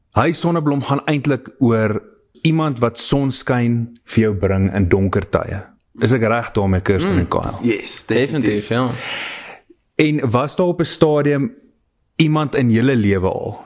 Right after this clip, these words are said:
Speaker 1: wat vir julle sonskyn was in 'n baie donker tyd in julle lewens?
Speaker 2: Ja, ek dink my inspirasie agter, eh, lirieke skryf, want ek skryf hoofsaaklik ons lirieke en dan sal ek na Kaal toe kom met die verwerking
Speaker 3: Ja.
Speaker 2: daarvan en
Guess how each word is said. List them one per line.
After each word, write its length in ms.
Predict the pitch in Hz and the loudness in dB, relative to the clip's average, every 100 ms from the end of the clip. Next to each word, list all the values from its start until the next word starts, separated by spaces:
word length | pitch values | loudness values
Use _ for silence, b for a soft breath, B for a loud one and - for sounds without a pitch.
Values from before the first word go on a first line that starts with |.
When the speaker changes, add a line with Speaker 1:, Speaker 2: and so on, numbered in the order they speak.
| _ | _
Speaker 1:
wat 300 | 107 113 - | -2 0 -2
vir 140 | - | 0
julle 260 | 117 123 139 | 2 2 2
sonskyn 640 | - 113 107 - 107 98 | 0 0 0 0 0 2
was 260 | 92 87 - | 2 0 0
in 120 | 101 | 0
'n 80 | 95 | 2
baie 260 | 92 95 | 2 0
donker 360 | 95 95 90 92 | 0 0 0 0
tyd 260 | 104 92 92 | 0 0 0
in 80 | 101 | 2
julle 220 | 104 98 | 2 0
lewens? 560 | 78 - - - - _ B B B B | -4 -6 -10 -16 -20 _ B B B B
Speaker 2:
Ja, 120 | 180 | -2
ek 80 | 147 | 0
dink 240 | 151 170 | 0 0
my 460 | 127 113 113 127 139 | 0 0 2 0 0
inspirasie 600 | 135 135 135 113 110 - 135 | -2 -2 0 0 0 -2 -4
agter, 400 | 113 - 120 113 - _ _ - | -4 -2 0 -2 -8 _ _ -6
eh, 180 | 120 113 | -2 0
lirieke 380 | 110 110 110 127 | 0 0 0 -2
skryf, 420 | 120 - 120 135 | -2 -2 -2 -2
want 180 | - 113 | -2 -2
ek 160 | 123 127 | -2 -4
skryf 300 | - 147 139 | -2 -2 -2
hoofsaaklik 720 | 123 - 120 127 117 - - - | -4 -2 -2 -2 -6 -8 -16 -4
ons 160 | 120 | -2
lirieke 440 | 123 113 110 143 151 - B B B B - | 0 -2 -2 -2 -4 -6 B B B B -2
en 100 | 113 | 0
dan 120 | 110 | 2
sal 140 | 113 | 0
ek 80 | 120 | 0
na 80 | 120 | -2
Kaal 240 | 117 123 | -2 -2
toe 100 | 117 | -2
kom 140 | 127 120 | -2 0
met 80 | 107 | 0
die 160 | 107 | 0
verwerking 400 | 107 104 104 120 | -2 -2 -2 -2
Speaker 3:
Ja. 60 | 107 | 0
Speaker 2:
daarvan 340 | 104 110 104 | 0 -2 -2
en 260 | 101 98 | -2 -4